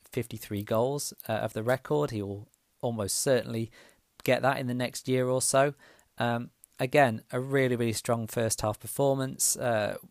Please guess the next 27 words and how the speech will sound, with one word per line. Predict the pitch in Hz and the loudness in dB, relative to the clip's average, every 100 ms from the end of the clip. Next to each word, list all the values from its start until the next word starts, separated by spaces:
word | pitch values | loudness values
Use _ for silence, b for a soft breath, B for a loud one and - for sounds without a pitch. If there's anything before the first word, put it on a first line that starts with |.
| - _ _ _ _ | -20 _ _ _ _
England | - 127 117 | -6 -2 0
looked | 113 123 | -2 0
like | 120 110 | 0 0
they | 107 | -2
were | 104 | -2
gonna | 104 | -2
score | 101 - 113 107 107 - | -4 -4 -2 -2 -2 -2
every | 107 107 | -4 -6
couple | 113 - 104 | -8 -6 -6
of | |
minutes | 120 131 131 - - | -4 -4 -4 -6 -6
in | 107 | -6
that | 101 | -10
first | - 104 98 - | -6 -6 -4 -4
half. | 123 120 - B B B | -2 -4 -6 B B B
Uh, | 117 110 | -4 0
six | - - | 0 -2
nil | 120 104 | -2 -2
at | - | 0
half | 117 110 | 0 0
time, | - 123 120 123 - b b b _ | 0 -2 0 -4 -8 b b b _
ten | - 185 | 2 4
nil | 147 117 | 4 2
at | 110 | 2
the | 117 120 | 2 4
end. | 131 135 135 - _ - | 4 0 -6 -8 _ -6
Uh, | 113 | -4